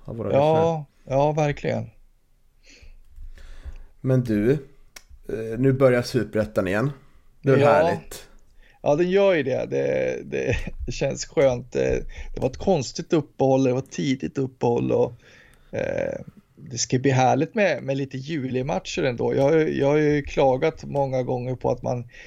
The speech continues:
Speaker 2: jämt ska ta uppehåll när, när liksom sommarvädret är som bäst och,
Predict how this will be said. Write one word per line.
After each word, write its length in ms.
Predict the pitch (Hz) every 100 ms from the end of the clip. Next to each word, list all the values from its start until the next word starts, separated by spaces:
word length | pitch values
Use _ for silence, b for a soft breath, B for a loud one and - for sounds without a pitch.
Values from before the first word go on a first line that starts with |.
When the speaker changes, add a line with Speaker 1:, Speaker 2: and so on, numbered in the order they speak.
| B B B
Speaker 2:
jämt 380 | 131 143 139 -
ska 200 | - 123
ta 180 | -
uppehåll 640 | 131 131 - - 135 139 123
när, 380 | 123 123 117 -
när 300 | 123 120 123
liksom 260 | 120 -
sommarvädret 800 | 113 131 123 120 127 127 120 120 120
är 80 |
som 200 | 123 123 123
bäst 440 | 131 - - -
och, 260 | 120 117